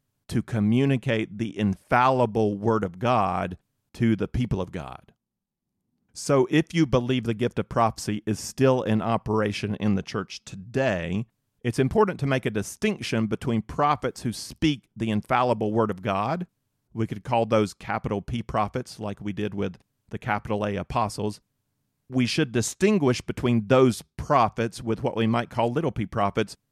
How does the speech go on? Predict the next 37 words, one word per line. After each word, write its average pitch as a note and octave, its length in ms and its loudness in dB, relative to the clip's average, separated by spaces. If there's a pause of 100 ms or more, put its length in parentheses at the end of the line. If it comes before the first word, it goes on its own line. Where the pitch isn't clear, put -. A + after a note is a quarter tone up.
(240)
who B2 180 4
are A#2 160 6
led B2 540 0
by A#2+ 220 2
the G#2+ 120 -4
Spirit A#2+ 480 0
to - 120 -4
apply A#2 300 0
the G#2+ 120 -2
word G#2+ 180 0
of F#2+ 80 -6
God G#2 320 0 (380)
to B2 100 -2
the G#2+ 120 -2
contemporary A2+ 720 -2 (180)
circumstances A2 920 -2
of F#2+ 120 -6
the G#2 80 -4
church G3+ 300 0
and A2 120 0
society, A2 540 0 (300)
but D3 160 6
who D3 180 12
are C3 80 10
not D3+ 260 4
themselves B2+ 460 2
speaking A2+ 1080 0
the A2 160 -2
revealed A2+ 720 2
word A#2 260 0
of G2+ 140 -6
God. G#2 480 -4 (960)
The B2 120 2
importance D#3 480 4
of A#2+ 100 -2
the A2 80 -2
distinctions A2+ 640 -2